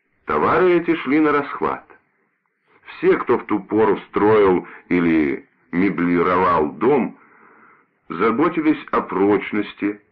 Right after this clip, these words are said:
а клеёнчатым обоям положительно не было износу. Нотнагелю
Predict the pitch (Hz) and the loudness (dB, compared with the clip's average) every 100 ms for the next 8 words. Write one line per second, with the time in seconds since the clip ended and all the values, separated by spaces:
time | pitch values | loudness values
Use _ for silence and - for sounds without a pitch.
0 | _ - 82 76 - 87 82 76 - 80 | _ -4 -2 -2 -2 -4 -2 -6 -6 -6
1 | 73 78 104 147 76 67 - - - - | -4 -2 0 0 0 -4 -10 -20 -20 -20
2 | _ - 95 - 127 160 156 160 110 87 | _ -2 0 0 0 -2 0 0 2 0
3 | 82 98 110 104 76 65 - - - _ | 0 0 -2 -2 -4 -4 -10 -18 -20 _
4 | _ _ _ _ _ _ _ _ 104 117 | _ _ _ _ _ _ _ _ -2 0
5 | 120 131 135 127 117 113 117 113 | 2 2 2 2 2 2 2 0